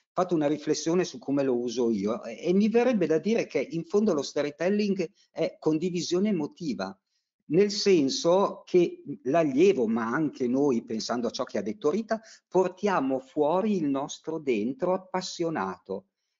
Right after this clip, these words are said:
e nel portarlo fuori gli diamo una forma,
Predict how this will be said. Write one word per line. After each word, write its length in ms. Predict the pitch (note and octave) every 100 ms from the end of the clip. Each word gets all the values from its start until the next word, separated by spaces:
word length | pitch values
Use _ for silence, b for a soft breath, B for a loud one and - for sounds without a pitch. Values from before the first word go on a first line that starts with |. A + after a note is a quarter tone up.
| _ -
e 100 | D3
nel 200 | E3+ E3+
portarlo 500 | E3+ E3 F#3 G3+ G#3
fuori 560 | G#3 F3 D#3+ G3+ A#3+
gli 200 | G#3+ F#3
diamo 260 | E3 D3 F3
una 160 | G3+ G#3
forma, 680 | G#3 A2 G#2 G#2 G#2+ G#2+